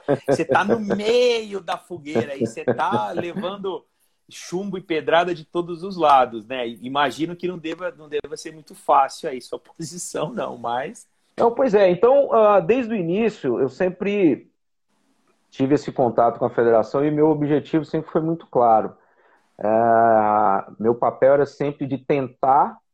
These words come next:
Speaker 2: estreitar os laços entre a federação e os órgãos do governo que lidam com o trânsito.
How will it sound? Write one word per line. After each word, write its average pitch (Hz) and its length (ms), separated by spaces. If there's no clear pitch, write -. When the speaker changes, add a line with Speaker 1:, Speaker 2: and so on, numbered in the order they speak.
Speaker 2:
estreitar 165 800
os 160 140
laços 123 840
entre 123 280
a 113 40
federação 104 840
e 131 140
os 139 200
órgãos 127 720
do 117 140
governo 127 640
que - 80
lidam 135 340
com 208 140
o - 20
trânsito. 117 460